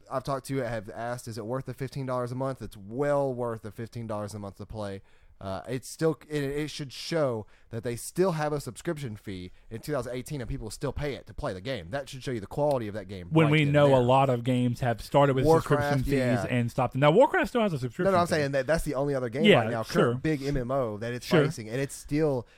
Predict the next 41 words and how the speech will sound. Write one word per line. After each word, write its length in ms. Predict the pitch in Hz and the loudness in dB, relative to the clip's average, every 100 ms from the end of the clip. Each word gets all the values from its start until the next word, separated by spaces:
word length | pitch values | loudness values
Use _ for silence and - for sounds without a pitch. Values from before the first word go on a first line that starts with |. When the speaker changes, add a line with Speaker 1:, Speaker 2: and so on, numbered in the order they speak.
| - | -6
Speaker 1:
like, 200 | 127 135 | -4 0
there. 120 | 156 | 0
You'll, 320 | 160 160 170 | 2 2 2
you'll, 300 | 151 156 151 131 143 | 2 2 2 -2 -6
you 120 | 156 | -4
can 80 | 170 | -4
get 140 | 139 | -4
in 60 | 131 | -4
a 40 | |
debate 260 | 113 127 117 | -2 -2 -4
with 100 | 117 | -8
somebody 360 | 120 117 113 | -6 -4 -4
every 160 | 117 104 | -6 -6
day 240 | 107 127 | -6 -4
about, 380 | 113 98 98 - | -4 -6 -8 -8
you 80 | 110 | -10
know, 80 | 98 | -8
which 180 | 120 | -8
one's 180 | 107 101 | -10 -12
better. 380 | 85 110 120 98 - _ - | -8 -6 -4 -6 -14 _ -10
And 280 | 110 117 - | -8 -8 -8
a 80 | 123 | -8
lot 360 | 117 101 123 156 | -6 -2 0 0
of 80 | 127 | 0
the 80 | |
argument 420 | 107 120 113 107 95 | -2 -4 -6 -10 -8
now 240 | 135 147 | -6 -6
is 140 | 104 | -6
leaning 260 | 107 156 120 | -8 -6 -8
towards 300 | 104 147 147 | -10 -10 -10
Final 320 | - 104 98 | -10 -10 -8
Fantasy. 460 | - 127 90 - - | -8 -10 -10 -14 -12
I've 140 | 123 | -10
heard 280 | 113 156 165 | -4 -4 -4
of 60 | 107 - | -8 -10
multiple 460 | 123 156 156 117 | -2 0 0 -6
people 300 | 104 160 127 | -8 -8 -6
who 140 | 117 110 | -6 -8
played 380 | - 147 151 135 | -8 -4 -2 -2
hours, 480 | - 127 147 139 131 123 - | -4 -2 0 -2 -4 -6 -8
uh, 140 | 120 | -8